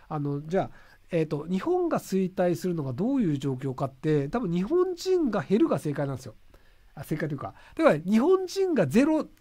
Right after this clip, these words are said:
になったら、日本って衰退したよねってなるじゃないですか。で、日本人ってもう世界中にどこにもいません。日本人は絶滅しました。これ日本衰退ですよね。で、ただ、日本という国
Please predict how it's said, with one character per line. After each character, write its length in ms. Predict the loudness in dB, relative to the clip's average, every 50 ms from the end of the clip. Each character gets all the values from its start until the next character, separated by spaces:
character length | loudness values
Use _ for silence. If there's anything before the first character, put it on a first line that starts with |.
| -20 _ _ -10
に 180 | -6 -2 0
な 120 | 0 0 -2
っ 60 | -2 -4
た 140 | -2 2 4
ら、 280 | 6 6 6 4 0 -6 -12 -10 -4 -2
日 80 | -2
本 240 | 0 0 0 -2 -2
っ 40 | -2
て 100 | -4 -8
衰 280 | -6 -4 -2 -2 -2
退 160 | 0 0 0 0
し 120 | -2 -2
た 60 | -2
よ 120 | -2 0 0
ね 80 | -2
っ 40 | -2
て 100 | -2 -2
な 100 | 0 0
る 60 | 0
じ 80 | -2 -4
ゃ 20 |
な 0 |
い 40 | -8
で 20 |
す 80 | -12 -14
か。 100 | -18 -20 -20 -20 -20 -20 -20 -20 -20 -20 -20 -20 -20 -20 -20 -20 _ _
で、 140 | -2 2 4
日 80 | 4
本 260 | 4 4 2 0 0 0
人 200 | 0 0 -2 0
っ 20 |
て 100 | 0 0
も 120 | 0 0 0
う 20 |
世 140 | -2 -2 0
界 240 | 2 2 2 4 2
中 160 | 2 2 2
に 120 | 2 0
ど 120 | -2 -2 0
こ 100 | 0 0
に 80 | 0
も 80 | 0 0
い 80 | 0 0
ま 140 | 0 -2
せ 100 | -2 -4
ん。 80 | -8 -10 -10 -8
日 120 | -4 -2
本 240 | 0 0 0 0 0
人 180 | 2 2 2 2
は 100 | 2 0
絶 260 | -2 -4 -4 -2 0
滅 160 | 0 0 0
し 100 | -2 -6
ま 100 | -6 -8
し 80 | -8 -12
た。 80 | -18 -20 -20 -20 -20 -20 -20 -20 -20 -20 -20 -12 -6 -2
こ 80 | 0
れ 80 | 2 2
日 100 | 4 4
本 120 | 4 2
衰 220 | 2 0 -2 -4 -4
退 140 | -4 -6 -6
で 80 | -8
す 60 | -10
よ 80 | -10 -8
ね。 200 | -8 -8 -8 -10 -14 -20 -20 -20 -20 -20 -18 -14
で、 80 | -10 -8
た 100 | -6 -4
だ、 180 | -2 -4 -4 -4 -8 -8 -4
日 120 | -4 -4
本 300 | -2 0 -2 -2 -2 -2 -4
と 100 | -2 0
い 120 | 0 2
う 80 | 0 0
国 220 | 0 0 0 0